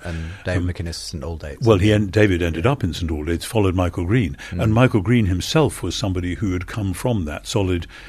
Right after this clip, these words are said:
Speaker 2: old-fashioned evangelical background and had himself, um,
Speaker 1: Experienced a sort of
Speaker 2: ve-, ve-,
Speaker 1: charismatic
Speaker 2: very
Speaker 1: renewal.
Speaker 2: definitely
Speaker 1: Yes.
Speaker 2: experienced
Speaker 1: Yeah.
Speaker 2: charismatic renewal. And he went off and ran Saint John's College, Nottingham, which
Speaker 1: Mm.
Speaker 2: then was very much a haven of, of,
Speaker 1: Mm.
Speaker 2: of, of that. And many of us didn't know quite what to make of that in the,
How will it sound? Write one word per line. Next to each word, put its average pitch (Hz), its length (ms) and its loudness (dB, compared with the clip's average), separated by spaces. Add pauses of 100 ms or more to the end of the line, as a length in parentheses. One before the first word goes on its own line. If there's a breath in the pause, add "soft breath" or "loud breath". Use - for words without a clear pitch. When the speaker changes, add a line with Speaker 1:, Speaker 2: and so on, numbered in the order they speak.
(180 loud breath)
Speaker 2:
old-fashioned 90 480 0
evangelical 85 500 -2
background 82 560 -6 (300 loud breath)
and 101 240 2
had 95 200 -4
himself, 95 600 -2 (340 loud breath)
um, 90 140 -4
Speaker 1:
Experienced 85 380 -2
a 90 40 2
sort 87 180 10
of 85 60 -4
Speaker 2:
ve-, 117 100 2
ve-, 95 40 2
Speaker 1:
charismatic 85 200 -2
Speaker 2:
very 107 240 6
Speaker 1:
renewal. 104 80 6
Speaker 2:
definitely 90 580 2
Speaker 1:
Yes. 90 100 -2
Speaker 2:
experienced 87 400 0
Speaker 1:
Yeah. - 80 0
Speaker 2:
charismatic 85 440 0
renewal. 85 380 -2
And 101 140 0
he 113 160 2
went 98 200 2
off 87 140 0
and 98 100 0
ran 87 240 2
Saint 95 180 -6
John's 82 240 -4
College, 80 260 -4
Nottingham, 87 460 -2
which 92 200 -4
Speaker 1:
Mm. 92 40 -4
Speaker 2:
then 92 280 0 (300 loud breath)
was 104 300 6
very 98 240 4
much 87 320 -2 (260 loud breath)
a 80 140 -4
haven 87 360 0
of, 71 180 -8
of, 85 260 -2
Speaker 1:
Mm. 95 140 -6 (100)
Speaker 2:
of, 76 380 -12
of 78 160 -4
that. 80 300 -2 (580 loud breath)
And 113 260 6
many 185 220 8
of 147 100 4
us 110 80 6
didn't 143 240 2
know 117 140 6
quite - 440 -2
what 117 160 -2
to - 100 -2
make 110 280 4
of 92 120 4
that 78 280 -6
in 92 180 0
the, 87 220 0